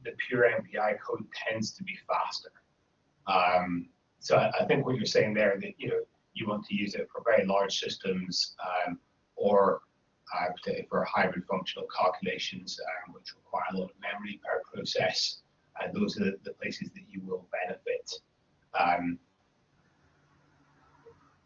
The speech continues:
you know, exactly how much benefit you'll get from the stuff that we've just done for G A P W, uh, depends on the weight, depends on the exact settings you're using in your G P,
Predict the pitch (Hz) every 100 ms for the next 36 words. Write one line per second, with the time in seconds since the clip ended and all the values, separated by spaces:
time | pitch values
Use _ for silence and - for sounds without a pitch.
0 | _ _ - 156 113 123 - - 147 131
1 | - - - 127 117 110 - _ _ _
2 | _ _ _ - - 139 135 110 - 120
3 | - - - - - - - - - -
4 | - - 135 131 - 135 127 127 123 123
5 | 110 123 120 113 - 110 113 113 113 113
6 | 107 - _ _ - - 98 90 - 107
7 | 104 98 107 101 98 101 101 - - -
8 | 127 120 107 107 - 95 - - - -
9 | 95 - - 185 - 185 - - _ -
10 | - - - - - -